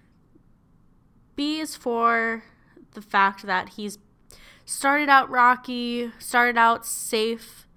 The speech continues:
um, and then once he kinda got his confidence in the N H L, he kinda stepped up his level of playing. Um, and then,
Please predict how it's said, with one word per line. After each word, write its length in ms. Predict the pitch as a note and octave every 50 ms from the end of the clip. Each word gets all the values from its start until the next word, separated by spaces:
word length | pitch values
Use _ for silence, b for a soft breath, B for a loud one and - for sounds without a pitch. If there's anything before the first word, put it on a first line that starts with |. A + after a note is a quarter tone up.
| b b b b b b b b b b
um, 540 | - G3 F#3+ F#3 F3+ F3 - G#2+ G#2+ A#2 - -
and 160 | A#3 A#3 A#3
then 240 | A#3 A#3 A#3 A3+ A3
once 180 | A3+ A#3 A3
he 60 | - -
kinda 220 | - A#3+ A#3 A3+
got 180 | A3+ G#3 G#3 G#3
his 120 | A3 -
confidence 580 | - - G3 F3+ F#3 - - G3+ G3 F#3+ - -
in 100 | G3 G3
the 100 | G3 F#3+
N 120 | F#3 F#3+
H 200 | G3 G3 - -
L, 180 | G3+ F#3 F3+ F#3
he 80 | F3+ -
kinda 300 | - G3 F#3+ F#3+ F#3+ G3
stepped 460 | G3 - - - G#3+ G3 F#3+ - - A3
up 180 | - - -
his 180 | - A3 G3 -
level 300 | F#3+ F#3+ F#3 F#3+ F#3 F#3+
of 100 | F#3 -
playing. 540 | - - F#3+ F#3 F3+ F3 F3+ F3+ F3+ F3+ F#3 B B B B B B B B B -
Um, 580 | G3 G3+ F#3 E3 G2 - F2 - C4+ C4+ D4 - -
and 140 | A#3+ A#3+ B3
then, 440 | A#3+ A#3 A#3 A3+ A3+ A3 A3 A3+